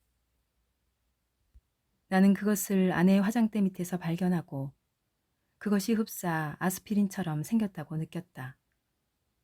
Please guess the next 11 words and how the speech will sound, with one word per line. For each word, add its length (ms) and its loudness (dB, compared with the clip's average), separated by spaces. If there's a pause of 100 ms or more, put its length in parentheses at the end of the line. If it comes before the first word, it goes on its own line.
(440)
나는 240 6
그것을 600 -2
열어보았다. 760 -4 (1700)
꼭 280 0 (140)
네 160 4
개 140 4
비가 260 0
비었다. 580 -6 (1800)
나는 300 6
오늘 240 6
아침에 720 -2